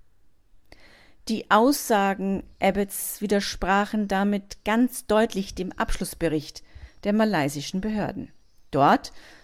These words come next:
hatte es geheißen, dass Kapitän Zahari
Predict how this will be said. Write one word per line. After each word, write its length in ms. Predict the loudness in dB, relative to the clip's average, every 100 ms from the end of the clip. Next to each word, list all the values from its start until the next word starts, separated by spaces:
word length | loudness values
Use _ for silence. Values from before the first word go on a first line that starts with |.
| -4
hatte 260 | -2 0
es 220 | -2 -2 -4
geheißen, 680 | -2 0 0 0 0 0
dass 340 | 0 -4 -6 -6
Kapitän 720 | -6 -6 -8 -2 0 0 -2
Zahari 640 | -4 -6 -2 -2 -2 -4